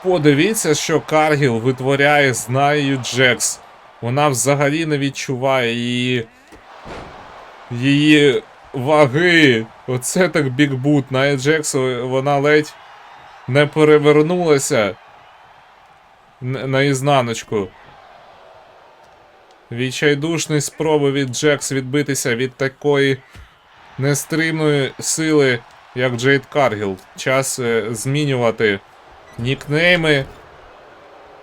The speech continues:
І здається, що це Джейд Каргіл у нас нестримна сила. Ой-ой-ой, як Ная Джекс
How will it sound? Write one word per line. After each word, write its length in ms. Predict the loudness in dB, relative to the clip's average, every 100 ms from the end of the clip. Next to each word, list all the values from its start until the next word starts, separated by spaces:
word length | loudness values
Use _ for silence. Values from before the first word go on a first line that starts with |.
| -20 -20 -20 -12
І 80 | -10
здається, 460 | -4 0 0 0
що 140 | -4 -6
це 220 | -4 -4
Джейд 300 | 0 -2 -2
Каргіл 420 | 0 2 2 0
у 40 | -2
нас 320 | -4 -6 -8
нестримна 680 | -8 -6 -6 -6 -4 -6 -8
сила. 480 | -10 -6 -4 -4 -6 -10 _ _ _ _ -20 -18 -16 -18 -20 -20 -20 -20 -20 -20 -20 -20 -20 -14 -2
Ой-ой-ой, 1120 | 2 2 2 0 0 0 0 -2 -2 -2 -2
як 260 | -2 -4 -12 -20 -20 -20 -20 -20 -20 -20 -20 -20 -20 -20 -20 -20 -20 -20 -20 -20 -20 -20 -20 -20 -20 _ _ _ _ _ _ _ -12
Ная 380 | -4 0 0 -2
Джекс 480 | -2 -2 -4 -12